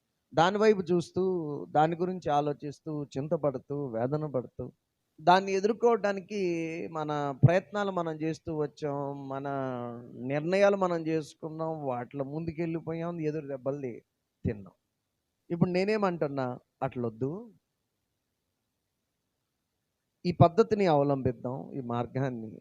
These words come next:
అవలంబిద్దాం. ఏంటంటే, ప్రభువుకు నీ సమస్యకి మధ్యలో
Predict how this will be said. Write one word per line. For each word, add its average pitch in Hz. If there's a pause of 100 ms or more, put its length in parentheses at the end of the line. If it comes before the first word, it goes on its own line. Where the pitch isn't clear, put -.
అవలంబిద్దాం. 113 (2750)
ఏంటంటే, 139 (2750)
ప్రభువుకు 233 (2250)
నీ 190
సమస్యకి 226
మధ్యలో 131